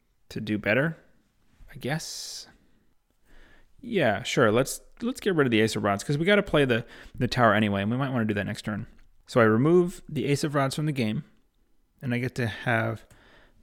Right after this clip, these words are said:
three more actions 'cause that was one. So we'll,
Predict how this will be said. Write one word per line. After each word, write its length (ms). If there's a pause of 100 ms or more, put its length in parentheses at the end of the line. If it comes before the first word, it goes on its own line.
three 300
more 200
actions 360
'cause 160
that 100
was 140
one. 440 (500)
So 160
we'll, 340